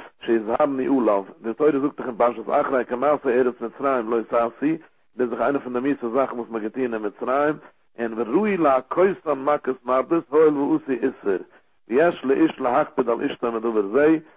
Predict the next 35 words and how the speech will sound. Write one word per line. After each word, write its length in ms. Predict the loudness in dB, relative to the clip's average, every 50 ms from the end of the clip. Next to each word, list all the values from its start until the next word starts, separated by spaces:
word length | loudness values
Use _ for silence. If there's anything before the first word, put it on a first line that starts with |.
| _ _ _ _ _ -8 -6
אם 100 | -4 -4
עיני 440 | 0 2 4 4 4 4 4 2
אנוש 300 | 2 0 -2 -2 -4 -4
מידיעס 480 | -4 -2 0 0 2 4 4 4 4 4 2
בכך, 400 | 0 -2 2 4 4 4 4 4 0
ולהיכנס 500 | 0 2 2 0 0 0 -2 -2 -2 -4 -2 0
לו, 220 | 2 2 2 0 -4 -6
אם 100 | -4 -2
ילוצו 320 | 0 0 0 0 -2 -8 -8 -4
זי 120 | 0 2
עליהם. 380 | 2 2 2 2 0 -2 -4 -8 -16 _ _ _ _ _ _ -20 _ _ _ _ _ -20 -20 _ _ _ _ _ _ _ _ _ _ _ _ _ _ _ _ _
אין 80 | -16 -14
כדאי 280 | -4 0 2 4 4 2
צו 80 | 2 -2
פארשטיין, 360 | -6 -6 -4 -2 -2 -2 -2
די 80 | -4 -6
קומענדע 420 | -6 -4 -4 -2 -4 -4 -6 -8
שטיקל 280 | -12 -12 -12 -10 -8 -8
גמרא, 300 | -6 -4 -2 -2 -2 -2
מען 120 | -2 -6
קען 200 | -4 0 0 0
דעם 200 | 0 -2 -4 -2
מקדים 440 | 0 -2 -2 -2 -6 -10 -10 -8 -6
זאגן, 300 | -4 -2 -2 -2 -2 -4 -6 -12 _ _ _
אז 120 | -8 -8 -8 -10 -14
כדאי 340 | -16 -10 -6 -4 -4 -2 -4
מען 140 | -6 -6 -6
זאל 80 | -6
וועלן 300 | -4 -4 -4 -4 -4 -8 -10
טובלן, 460 | -6 -4 -4 -4 -4 -4 -6 -8 -8 -8 -8
א 100 | -10 -8
מענטש 380 | -6 -6 -6 -8 -10 -14 -16
אדער 260 | -14 -12 -8 -6 -6 -6
א 20 |
כלה, 460 | -4 -2 -2 0 0 -2 -4 -6 -8